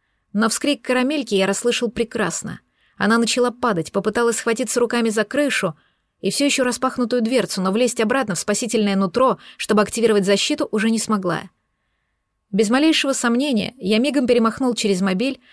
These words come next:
одновременно с этим отправив в нападавших мощнейшую волну ураганного ветра. Трёх мужиков с оружием снесло мгновенно и ударило о ближайшую стену. Вот только я едва успел закрыть собой Трис,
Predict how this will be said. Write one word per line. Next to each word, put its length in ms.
одновременно 520
с 120
этим 280
отправив 460
в 60
нападавших 540
мощнейшую 560
волну 260
ураганного 500
ветра. 420
Трёх 260
мужиков 400
с 100
оружием 380
снесло 380
мгновенно 680
и 80
ударило 400
о 140
ближайшую 540
стену. 480
Вот 180
только 260
я 280
едва 320
успел 300
закрыть 380
собой 260
Трис, 460